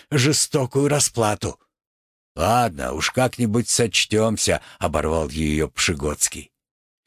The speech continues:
"Вы бы вспомнили о своем отце и брате". "Я о них не забываю". "И вам не стыдно? Ваша семья столько лет преданно служит нам, а вы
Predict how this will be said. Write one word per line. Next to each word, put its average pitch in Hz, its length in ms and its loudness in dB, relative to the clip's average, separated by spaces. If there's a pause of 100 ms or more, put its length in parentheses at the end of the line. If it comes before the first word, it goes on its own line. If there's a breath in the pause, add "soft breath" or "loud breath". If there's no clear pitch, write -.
(260 loud breath)
"Вы 135 240 2
бы 139 140 0
вспомнили 151 640 2
о 139 100 2
своем 151 460 2
отце 147 420 2
и 147 200 0
брате". 151 600 -2 (680)
"Я 90 540 2
о 131 60 0
них 113 280 0
не 113 200 0
забываю". 104 720 -2 (760 loud breath)
"И 135 120 4
вам 135 220 4
не 135 80 2
стыдно? 127 560 -2 (380 loud breath)
Ваша 143 380 2
семья 143 420 2
столько 175 460 2
лет 160 360 2
преданно 139 500 2
служит 135 500 0
нам, 87 260 -2 (160 loud breath)
а 127 140 2
вы 190 280 2